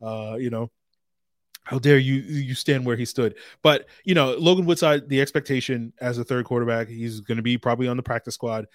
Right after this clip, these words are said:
He'll probably be the guy that runs the scout team, you know, for the Falcons. That was Desmond Ridder for a large chunk of last year. Uh, and then it was Logan Woodside once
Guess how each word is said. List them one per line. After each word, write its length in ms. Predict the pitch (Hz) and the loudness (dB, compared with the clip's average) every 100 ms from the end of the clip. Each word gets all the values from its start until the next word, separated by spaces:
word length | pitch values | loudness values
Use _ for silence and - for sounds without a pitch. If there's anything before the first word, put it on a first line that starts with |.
| _ - | _ -8
He'll 140 | 117 | -6
probably 360 | 120 113 127 120 | -4 -2 -2 0
be 340 | 120 120 120 - _ | 0 0 -2 -8 _
the 80 | 131 | -4
guy 200 | 123 117 | 0 0
that 100 | 123 | 0
runs 220 | 127 127 | -2 -4
the 80 | 156 | -4
scout 280 | - 117 110 | -2 -2 -2
team, 300 | 120 117 110 _ _ _ | -6 -6 -8 _ _ _
you 80 | 117 | -10
know, 280 | 110 104 101 _ _ | -8 -8 -10 _ _
for 260 | - 131 123 | -4 0 0
the 80 | 120 | 0
Falcons. 520 | 120 110 - 113 107 | -2 -2 -2 -8 -6
That 160 | 110 113 | -6 -6
was 240 | 113 107 | -8 -10
Desmond 400 | 113 120 117 120 | -4 -2 0 0
Ridder 160 | 120 117 | 0 0
for 140 | 117 | -2
a 60 | 110 | 0
large 240 | 113 104 | -2 -2
chunk 220 | - 113 | -6 -8
of 80 | 104 | -6
last 300 | 110 107 - | -4 -4 -6
year. 260 | 110 110 104 _ _ - | -6 -6 -8 _ _ -12
Uh, 180 | 107 | -8
and 120 | 104 107 | -6 -4
then 100 | 110 | -6
it 40 | |
was 160 | 107 101 | -6 -4
Logan 220 | 117 110 | -2 -2
Woodside 340 | 110 - 110 | -2 -2 -2
once 380 | 110 110 104 - | -2 -6 -6 -12